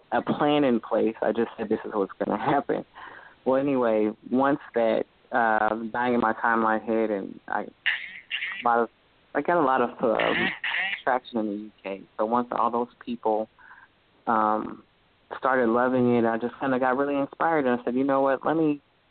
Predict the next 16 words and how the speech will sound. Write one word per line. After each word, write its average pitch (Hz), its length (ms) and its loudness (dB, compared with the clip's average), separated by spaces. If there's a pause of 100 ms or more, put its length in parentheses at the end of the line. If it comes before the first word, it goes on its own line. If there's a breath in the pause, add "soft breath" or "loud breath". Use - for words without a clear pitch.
let 247 100 2
me 277 100 2
just 269 200 -2
put 220 160 -2
this 208 160 -2
together." 208 460 0
And 117 100 2
then 127 60 4
once 147 160 0
I 147 120 2
opened 139 360 2
up, 127 220 0
like, - 260 -2
old 135 360 0
Google 131 360 0
Drive 117 500 0